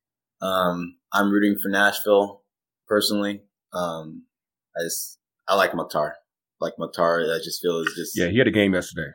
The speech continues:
Speaker 2: He had a game.
Speaker 1: He's had a season, to be honest.
Speaker 2: I, yeah, I didn't realize that he, he got voted M V P. I was like, "Oh,
Speaker 1: Yeah,
Speaker 2: oh,
Speaker 1: he's
Speaker 2: he,
Speaker 1: had
Speaker 2: oh,
Speaker 1: a,
Speaker 2: he,
Speaker 1: he's had
Speaker 2: yeah.
Speaker 1: a season. He just does work." Um,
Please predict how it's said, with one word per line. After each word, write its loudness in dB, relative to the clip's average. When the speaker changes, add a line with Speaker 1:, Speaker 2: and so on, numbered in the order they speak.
Speaker 2:
He -10
had -6
a -6
game. -8
Speaker 1:
He's -6
had 2
a 0
season, -4
to -14
be -6
honest. -2
Speaker 2:
I, 6
yeah, 6
I 6
didn't 4
realize 4
that 4
he, -2
he -4
got 6
voted 4
M 2
V 0
P. 0
I 4
was 2
like, 4
"Oh, 4
Speaker 1:
Yeah, -4
Speaker 2:
oh, 0
Speaker 1:
he's 2
Speaker 2:
he, 2
Speaker 1:
had 4
Speaker 2:
oh, 4
Speaker 1:
a, 2
Speaker 2:
he, -4
Speaker 1:
he's 2
had 2
Speaker 2:
yeah. 4
Speaker 1:
a 0
season. -8
He -8
just 0
does 0
work." -2
Um, 2